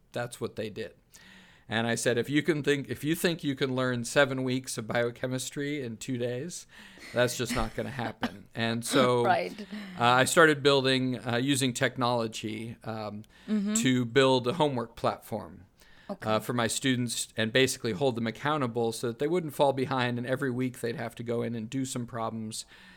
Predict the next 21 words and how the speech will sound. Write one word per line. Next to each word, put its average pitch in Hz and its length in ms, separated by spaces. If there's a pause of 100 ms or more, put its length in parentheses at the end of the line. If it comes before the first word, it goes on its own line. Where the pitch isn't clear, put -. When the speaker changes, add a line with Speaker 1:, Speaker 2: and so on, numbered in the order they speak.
(140)
Speaker 1:
engage 123 480
with 120 260
the, 110 300
you 117 140
know, 104 140
le-, 123 180
their 120 160
lecture 113 360
notes, 110 360
engage 120 460
with 113 180
the 113 60
textbook, 113 640
engage 120 480
with 117 200
whatever 117 300
resources 113 640
they 101 160
had. 110 420 (580)
Speaker 2:
Mm-hmm. 180 220
Speaker 1:
And, 123 560